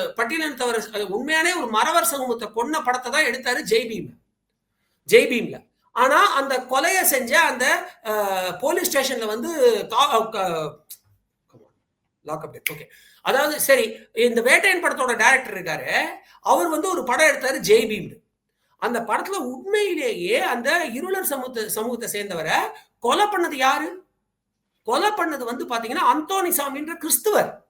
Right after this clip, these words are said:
ஆனா அப்படியே அதை மாத்தி அதை வன்னியர் செஞ்ச மாதிரி காமிச்சிருந்தார். ஆனா உண்மையிலேயே பாதிக்கப்பட்ட பெண்மணியோட பேரு பார்வதி, அவங்களுக்கு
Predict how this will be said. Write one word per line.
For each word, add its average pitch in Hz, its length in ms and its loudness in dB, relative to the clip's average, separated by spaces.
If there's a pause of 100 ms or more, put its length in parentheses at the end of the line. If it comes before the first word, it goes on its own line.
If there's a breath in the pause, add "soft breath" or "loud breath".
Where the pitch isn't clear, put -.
(440)
ஆனா 294 240 4
அப்படியே 381 400 0
அதை 427 280 4
மாத்தி 294 400 2
அதை 359 240 2
வன்னியர் 392 460 4
செஞ்ச 294 320 -2
மாதிரி 302 240 -2
காமிச்சிருந்தார். 220 500 -2 (600)
ஆனா 254 240 2
உண்மையிலேயே 294 720 -2
பாதிக்கப்பட்ட 302 640 -2
பெண்மணியோட 254 580 -4
பேரு 277 240 -4
பார்வதி, 320 600 2
அவங்களுக்கு 269 400 -4